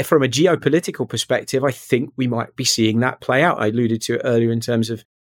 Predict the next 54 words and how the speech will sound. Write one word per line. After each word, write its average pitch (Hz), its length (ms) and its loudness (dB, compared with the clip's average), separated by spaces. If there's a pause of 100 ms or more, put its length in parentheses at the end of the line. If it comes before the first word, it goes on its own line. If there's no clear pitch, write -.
(240)
some 127 180 0
of 117 40 2
the 113 100 -2
policymakers 117 640 -2
outside 117 320 -2
of 110 80 -4
the 110 60 -6
U 113 120 -2
S 117 140 -2
seeing 131 240 2
this 127 160 0
as 113 100 -8
like, 127 160 -2
"Great, 156 280 2
well, 127 100 -6
if 113 80 -14
they're 147 160 4
gonna 120 240 -2 (380)
slow 123 240 2
down, 127 200 2
we're 117 100 -2
gonna 113 100 -6
speed 120 200 -4
up." 147 140 -4 (400)
But 151 180 4
it 156 120 2
does 175 240 2
feel 170 300 4
like, 127 500 0 (500)
and 151 140 2
look, 139 180 2 (420)
the 135 300 -2
A 143 360 4
in 127 360 -2
my 123 280 0
title, 120 680 0 (100)
emea, 117 600 -2 (200)
is, 113 440 -2
doesn't 170 240 2
get 151 160 2
talked 143 320 2
about 123 260 -2
a 120 60 -6
lot 120 320 -2
in 110 100 0
our 110 200 -2
space. - 500 -4 (440)
Africa 139 360 0
doesn't 120 180 -2
get 127 140 -2
talked 120 260 -6
about 110 320 -4
a 120 40 -10
lot. - 420 -8